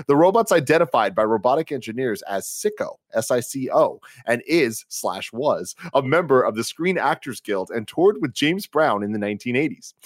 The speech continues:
In an interview with Ain't It Cool News, Sylvester Stallone revealed that he first saw the robot at a party he was at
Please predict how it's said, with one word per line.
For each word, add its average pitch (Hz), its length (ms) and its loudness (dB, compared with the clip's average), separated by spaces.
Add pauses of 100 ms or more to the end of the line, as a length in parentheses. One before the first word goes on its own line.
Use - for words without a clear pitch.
(220)
In 156 80 4
an 165 120 2
interview 170 400 0
with 113 140 2
Ain't 131 160 2
It 131 60 -6
Cool 135 220 0
News, 117 440 0 (160)
Sylvester 147 460 0
Stallone 151 420 0
revealed 131 320 0
that 113 100 -6
he 110 80 -8 (200)
first 240 320 -2
saw 202 140 4
the 156 100 0
robot 135 420 2
at 117 100 0
a 117 60 0
party 208 360 -2
he 117 80 -8
was 90 180 -14
at 92 200 -2